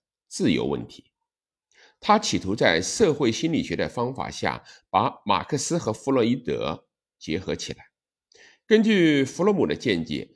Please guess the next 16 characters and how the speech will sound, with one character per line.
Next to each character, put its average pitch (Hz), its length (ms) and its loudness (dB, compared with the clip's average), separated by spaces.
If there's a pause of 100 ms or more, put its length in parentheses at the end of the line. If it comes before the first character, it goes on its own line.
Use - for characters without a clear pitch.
(160)
近 233 240 2
代 165 180 4
人 87 300 0
从 95 380 -4
近 185 320 0
代 131 220 0
前 - 200 -6
的 98 120 0
束 175 320 -2
缚 69 240 -10
中 95 340 -2 (100)
解 82 240 -2
放 123 240 0
出 95 200 -6
来， - 180 -8 (400)
其 98 220 0